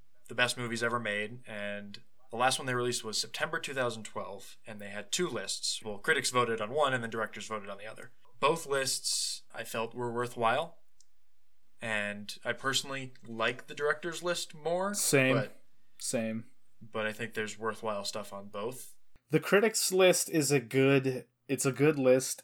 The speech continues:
Speaker 2: if for the, uh, the, I don't wanna say underappreciated, but the lesser known films. The director's list definitely has a lot more of those iconic movies, whereas the critics' ones are the ones you're gonna get, like, in between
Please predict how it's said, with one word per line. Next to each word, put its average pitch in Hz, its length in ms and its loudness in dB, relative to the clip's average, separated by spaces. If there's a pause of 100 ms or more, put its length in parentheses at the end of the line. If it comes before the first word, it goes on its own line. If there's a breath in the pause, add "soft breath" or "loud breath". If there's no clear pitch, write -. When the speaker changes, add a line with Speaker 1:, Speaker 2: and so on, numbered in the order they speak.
(100)
Speaker 2:
if 123 380 0
for 120 300 2
the, 107 400 -4
uh, 98 280 -6 (340)
the, 139 360 2
I 139 100 10
don't 160 100 10
wanna 156 120 8
say 139 160 6
underappreciated, 143 920 4
but 127 100 0
the 117 100 6
lesser 117 360 2
known 101 340 -4
films. 90 680 -10 (300)
The 135 80 4
director's 147 520 8
list 139 320 6
definitely 127 580 6
has 117 260 4
a 117 60 0
lot 110 300 -2
more 113 260 -2
of 110 100 -6
those 101 520 -4 (100)
iconic 120 640 0
movies, 139 640 2 (600)
whereas 110 300 0
the 113 80 -6
critics' - 480 0
ones 104 380 -4
are 90 100 -2
the 104 80 -4
ones 104 300 -8
you're 107 80 -8
gonna 104 160 -6
get, 104 240 -4
like, 101 240 -8
in 117 160 -4
between 104 560 -4